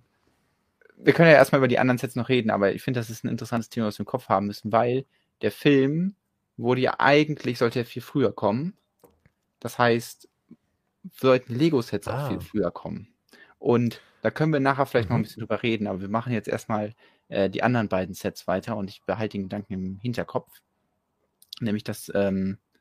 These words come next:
Speaker 1: ach so, ja, Preis haben wir noch nicht gesagt, äh, dreißig Euro soll das ganze Ding kosten, dreihundertsiebenundachtzig Teile. Klingt erstmal ziemlich fair für ein Lizenzset.
Speaker 2: Mhm.
Speaker 1: Ähm, vor allem, weil ich glaube,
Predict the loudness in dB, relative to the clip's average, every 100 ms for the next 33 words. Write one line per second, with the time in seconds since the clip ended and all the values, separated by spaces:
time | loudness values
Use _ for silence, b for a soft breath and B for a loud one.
0 | _ -10 -4 0 -2 0 -2 -2 -4 -4
1 | -6 -8 -4 -4 -6 -6 -6 -2 -4 -4
2 | -8 -4 -4 -4 -6 -8 -10 -6 -4 -4
3 | -6 -8 -8 -6 -4 -4 -6 -8 -8 -10
4 | -8 -4 -2 -4 b b b -10 -2 -2
5 | 0 -2 -2 -6 -6 -8 -8 -4 -4 -4
6 | -4 -6 -4 -8 -6 -8 -6 -10 -10 -18
7 | _ _ _ _ _ _ _ _ _ _
8 | _ -6 -6 -8 _ _ _ _ _ _
9 | _ 0 2 2 0 0 -2 -8 _ _
10 | -4 2 2 0 -2 -2 -2 -10 _ -6
11 | 0 0 0